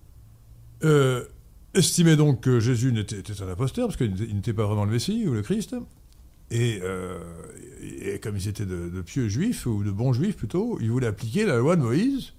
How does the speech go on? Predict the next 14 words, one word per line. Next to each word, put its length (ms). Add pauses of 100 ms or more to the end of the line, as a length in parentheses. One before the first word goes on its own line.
(140)
qui 100
condamnait 260
à 100
mort, 400
euh, 380 (880)
les 240
blasphémateurs 840
et 80
donc, 260
euh, 640
les 60
faux 140
messies. 300 (720)
Voilà. 200